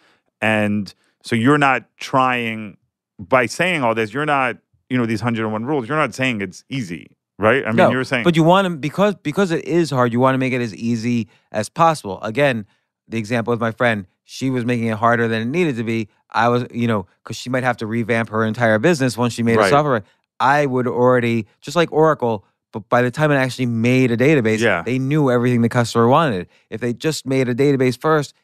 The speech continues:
Speaker 2: they would have to revamp the whole thing once they knew what the
Speaker 1: Right.
Speaker 2: customers want. So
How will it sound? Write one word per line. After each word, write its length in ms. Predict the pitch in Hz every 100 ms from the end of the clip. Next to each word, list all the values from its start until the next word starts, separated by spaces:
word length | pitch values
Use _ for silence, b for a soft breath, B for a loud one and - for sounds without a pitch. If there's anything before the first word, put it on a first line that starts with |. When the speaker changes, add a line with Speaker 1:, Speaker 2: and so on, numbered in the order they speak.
| -
Speaker 2:
they 60 | 143
would 80 | 156
have 100 | 147
to 80 |
revamp 380 | 135 139 143 131
the 80 | 123
whole 180 | 135 131
thing 260 | 160 147
once 180 | 117 117
they 120 | 117
knew 180 | 113 120
what 180 | 117 110
the 120 | 104
Speaker 1:
Right. 80 | 92
Speaker 2:
customers 340 | 120 110 117
want. 220 | 127 170 - b b b
So 260 | 156 147